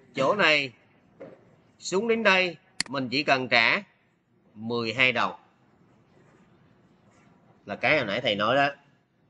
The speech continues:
Mà cái này mình trả luôn chín trăm hai mươi ba. Đó, chín trăm hai mươi ba đồng.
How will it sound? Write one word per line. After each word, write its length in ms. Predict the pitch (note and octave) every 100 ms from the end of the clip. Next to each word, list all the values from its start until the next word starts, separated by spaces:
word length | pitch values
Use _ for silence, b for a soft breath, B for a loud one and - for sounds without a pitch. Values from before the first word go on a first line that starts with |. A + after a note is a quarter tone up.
| _ _ _ _ _ _ _ _ _
Mà 120 | A2+
cái 60 | D3
này 200 | C#3 A#2+
mình 160 | A#2+
trả 200 | A2+ A2
luôn 280 | D#3+ D3 C#3+ - _ _ _ _ _ _ _ _ _ _ _ _ _ _ _ _ _ _ -
chín 240 | F3+ G#3 E3+
trăm 200 | C3+ C3
hai 180 | C3
mươi 160 | B2+ B2
ba. 260 | A#2+ A#2 A2+ - _ _ _ _ _ _ _ _ _ _ _ _ _ _
Đó, 340 | G#2 G#2+ C3 D3+ - - _ _ -
chín 140 | D3+
trăm 160 | C#3 B2+
hai 120 | B2
mươi 80 | A#2
ba 120 | A2+
đồng. 220 | G2+ F2+